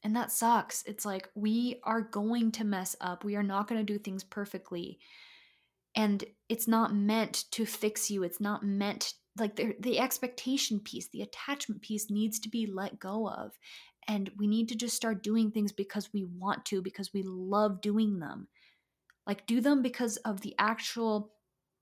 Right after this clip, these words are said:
like, energy that you get from doing them, the joy you get from doing the thing itself. That is really kind of the way to move through life if you wanna be present, if you wanna enjoy it. But so I paused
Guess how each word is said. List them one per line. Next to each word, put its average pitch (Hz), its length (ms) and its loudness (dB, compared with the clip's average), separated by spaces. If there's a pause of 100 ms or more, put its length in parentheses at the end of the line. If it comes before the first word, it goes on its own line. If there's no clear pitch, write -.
(420)
like, 202 320 -2
energy 226 460 4
that 196 140 -2
you 202 120 0
get 214 360 0
from 190 200 -2
doing 185 320 -4
them, 170 320 -8
the 190 160 -6
joy 214 300 0
you 208 200 0
get 175 220 -4
from 185 200 -6
doing 175 280 -6
the 170 80 -12
thing 175 220 -8
itself. - 600 -8 (460)
That 202 260 4
is 196 200 0
really 190 260 0
kind 190 200 -6
of 180 140 -4
the 180 120 0
way 180 160 0
to 175 80 0
move 185 320 0
through 175 180 -10
life 208 320 4
if - 140 -10
you 196 80 -2
wanna 185 180 -4
be 180 140 -10
present, 190 520 -2
if 180 160 -10
you 185 100 -6
wanna 180 200 -4
enjoy 170 640 -2
it. - 260 -16 (1800)
But 226 180 4
so 233 300 6
I 226 100 4
paused 220 800 4